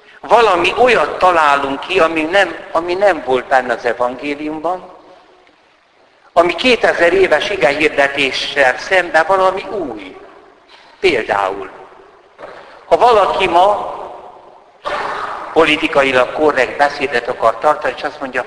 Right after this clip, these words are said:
"A szabadság. Az emberi szabadság végtelen", stb. Nem igaz. Mit mond Szent Pál? "Szabadságra vagytok hivatva,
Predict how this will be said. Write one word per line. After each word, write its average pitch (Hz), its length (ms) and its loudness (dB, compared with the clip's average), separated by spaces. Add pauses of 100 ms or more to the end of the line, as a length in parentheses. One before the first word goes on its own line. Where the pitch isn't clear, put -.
(300)
"A - 80 -12
szabadság. - 840 -8 (640)
Az - 180 -10
emberi 170 460 2
szabadság 135 720 -2 (120)
végtelen", 95 800 -4 (100)
stb. 110 360 -8 (180)
Nem 110 200 -8
igaz. 95 460 -12 (480)
Mit - 180 -10
mond 135 180 0
Szent 165 300 -2
Pál? 98 340 -8 (880)
"Szabadságra 131 840 0
vagytok 135 380 -4
hivatva, 135 800 -4